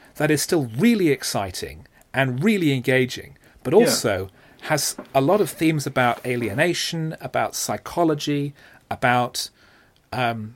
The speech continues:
Speaker 1: the way we relate to photographs, the way we relate to other people, the way we relate to people through images, and the idealization of images. It's a rich, complex film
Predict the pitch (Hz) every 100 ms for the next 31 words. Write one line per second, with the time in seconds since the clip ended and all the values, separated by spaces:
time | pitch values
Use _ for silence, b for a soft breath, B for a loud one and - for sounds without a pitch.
0 | 131 131 143 143 135 127 120 135 175 -
1 | 147 160 143 147 143 143 135 135 135 131
2 | 131 131 107 - 196 180 - 151 123 127
3 | 127 123 123 127 - 123 117 - - -
4 | 156 190 190 185 202 147 113 - - -
5 | b b b 127 127 127 135 131 123 147
6 | 131 127 127 170 - 143 117 104 101 -
7 | - - - B B B B B B _
8 | _ - _ - _ 151 147 143 135 143
9 | 233 - - - - 202 208 - 151 -
10 | - - 151 104 -